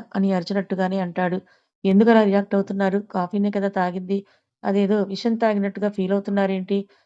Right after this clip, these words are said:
వైషు వీళ్ళని పట్టించుకోకుండా రావణ్ కోసం టిఫిన్ ప్రిపేర్ చేసే పనిలో పడుతుంది. వీళ్ళు మాత్రం తేలు కుట్టిన బొమ్మల్లాగా అలా ఉండిపోయారు. కాసేపటికి టిఫిన్ ప్రిపేర్ చేసి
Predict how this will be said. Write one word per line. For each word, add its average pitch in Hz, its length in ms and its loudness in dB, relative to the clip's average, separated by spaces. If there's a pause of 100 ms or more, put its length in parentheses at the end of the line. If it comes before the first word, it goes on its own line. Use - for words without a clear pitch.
(180)
వైషు 190 400 -2
వీళ్ళని 196 320 -4
పట్టించుకోకుండా 190 800 -2 (440)
రావణ్ 202 360 0
కోసం 208 320 0
టిఫిన్ 202 380 -2
ప్రిపేర్ 196 320 0
చేసే 190 260 0
పనిలో 185 320 2
పడుతుంది. 180 500 0 (460)
వీళ్ళు 196 320 8
మాత్రం 185 420 2
తేలు 190 300 0
కుట్టిన 196 300 -4
బొమ్మల్లాగా 185 640 -2
అలా 185 160 -4
ఉండిపోయారు. 180 600 -4 (100)
కాసేపటికి 190 640 -6
టిఫిన్ 190 340 -4
ప్రిపేర్ 190 360 -4
చేసి 190 320 -6